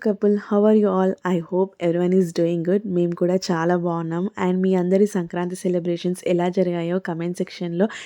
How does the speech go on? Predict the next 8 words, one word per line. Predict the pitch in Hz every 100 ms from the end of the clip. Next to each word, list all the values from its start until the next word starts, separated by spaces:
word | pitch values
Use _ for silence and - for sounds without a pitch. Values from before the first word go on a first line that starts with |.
| -
చెప్పండి. | - 180 - 175 170 202 -
ఈసారి | 208 214 196 180 196
మా | 170 180
సంక్రాంతి | 196 190 175 170 165 196
ఎక్కడ | 196 185 180
జరిగిందో | 185 185 180 175 170 190
తెలుసుకోవాలనుకుంటే | 180 170 - - 170 170 165 165 165 165
మాత్రం | 165 165 165 202